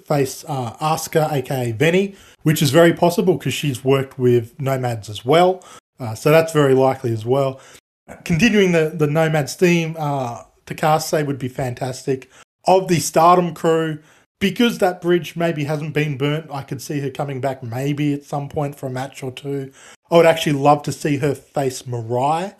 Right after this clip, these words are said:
because again, she's another wrestler. She's not overly tall, same with Jungle, but she's pure hoss power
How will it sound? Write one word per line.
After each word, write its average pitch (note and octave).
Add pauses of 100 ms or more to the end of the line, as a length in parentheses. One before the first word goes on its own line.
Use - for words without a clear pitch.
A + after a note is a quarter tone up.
(300)
because D3
again, D#3+
she's E3+
another D3+
wrestler. C#3+ (180)
She's D#3
not D3 (140)
overly F#3
tall, F#3+
same C#3+
with B2
Jungle, C#3+ (220)
but D3
she's A#2+
pure F3
hoss -
power A#2+